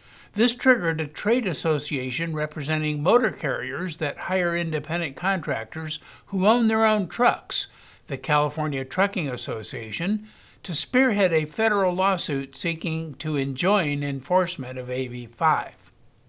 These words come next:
The association viewed the new rule statutorily classifying a worker as an employee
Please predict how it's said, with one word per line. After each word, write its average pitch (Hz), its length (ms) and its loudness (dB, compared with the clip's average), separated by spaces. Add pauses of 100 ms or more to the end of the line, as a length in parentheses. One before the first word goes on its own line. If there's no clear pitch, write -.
(960)
The 131 140 -4
association 139 840 -2
viewed 175 360 0
the 156 80 -2
new 175 240 0
rule 175 420 2
statutorily 156 1080 -2
classifying 147 800 0
a 139 100 -2
worker 170 400 -2
as 143 180 -6
an 147 120 -4
employee 156 840 -4